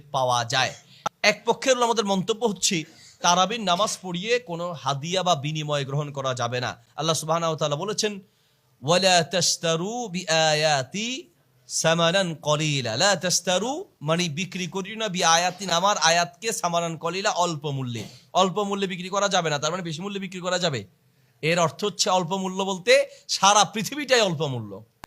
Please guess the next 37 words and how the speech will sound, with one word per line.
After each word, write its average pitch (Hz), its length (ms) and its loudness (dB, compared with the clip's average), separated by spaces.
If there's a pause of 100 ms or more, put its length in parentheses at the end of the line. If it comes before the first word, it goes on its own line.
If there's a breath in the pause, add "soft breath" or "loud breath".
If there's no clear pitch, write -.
(120)
সারা 208 380 6
পৃথিবীও 277 520 -4
যদি 247 180 -2
আপনি 202 360 -4 (120)
তারাবি 170 480 -2
মানে 147 260 -4 (260 soft breath)
কোরআন 220 320 0
তেলাওয়াত 202 380 -2
করে 180 200 -4
বিনিময় 196 500 -2
স্বরূপ 196 320 -2
সারা 180 280 -2
পৃথিবীও 214 460 -6
নেন, 156 200 0 (220 soft breath)
তো 165 60 -6
সারা 214 280 4
পৃথিবীটাই 220 460 -2
অল্প, 151 260 0
কারণ 190 200 -4
এর 247 100 -2
বিনিময়ে 254 220 -8
তো 254 80 0
আপনি 214 120 -6
জান্নাত 214 340 0
পাবেন, 107 320 -4 (320)
আর - 80 0
জান্নাতের 226 360 2
সাথে 226 220 0
তো 226 100 -4
দুনিয়ার 202 280 0
কোনো 220 120 -6
তুলনাই 220 420 0
হয় 123 180 -2
না। 82 180 -14 (260)
কাজে 180 240 4
লা 226 240 8
তাশতারু 233 680 0